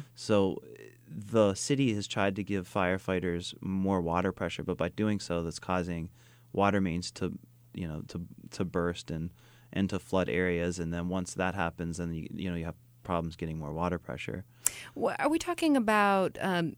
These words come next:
Speaker 2: sort of an infrastructure that's currently aging out as we speak? Eh, sort of like watching the Ambassador Bridge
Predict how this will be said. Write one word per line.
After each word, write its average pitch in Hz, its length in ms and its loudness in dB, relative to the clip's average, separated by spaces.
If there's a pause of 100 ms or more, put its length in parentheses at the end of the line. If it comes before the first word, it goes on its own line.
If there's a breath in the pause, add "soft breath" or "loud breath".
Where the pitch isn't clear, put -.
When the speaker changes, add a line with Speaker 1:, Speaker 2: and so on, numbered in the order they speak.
Speaker 2:
sort 214 180 4
of 180 80 0
an - 80 0
infrastructure 202 560 0
that's 175 220 0
currently 185 500 0
aging 175 340 2
out 151 280 2 (200)
as 160 200 2
we 165 100 0
speak? 175 480 2
Eh, - 140 0 (240)
sort 247 180 6
of 233 80 2
like 214 160 4
watching 185 240 2
the 165 100 2
Ambassador 151 460 -2
Bridge 151 300 -2